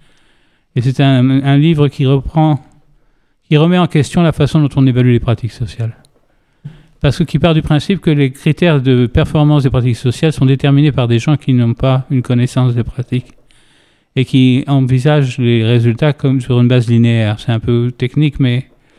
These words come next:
on a tendance à penser que quand on intervient avec un programme ou une intervention ou un système, un dispositif, comme vous dites en France, on va avoir un effet continu et ascendant.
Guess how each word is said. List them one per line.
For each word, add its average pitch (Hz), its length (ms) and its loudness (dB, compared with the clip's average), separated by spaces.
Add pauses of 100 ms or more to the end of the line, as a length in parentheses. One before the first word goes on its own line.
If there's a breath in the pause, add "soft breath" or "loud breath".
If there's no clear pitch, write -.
(580 soft breath)
on 143 120 0
a 143 80 2
tendance 147 240 0
à 147 60 0
penser 143 380 -2
que 139 440 -2 (960)
quand 151 200 -2
on 160 120 2
intervient 147 420 0
avec 127 220 -2
un 127 100 2
programme 135 480 2
ou 120 60 2
une 123 80 2
intervention 117 1000 0
ou 120 40 0
un 123 160 0
système, 123 540 -4
un 120 220 -2
dispositif, 127 720 -2
comme 143 160 -2
vous 127 120 -2
dites 135 180 -4
en 117 80 -4
France, - 320 -6 (1000 soft breath)
on 143 100 0
va 147 140 2
avoir 151 220 2
un 139 160 2
effet 139 240 0
continu 156 520 0
et 135 100 2
ascendant. 120 460 -2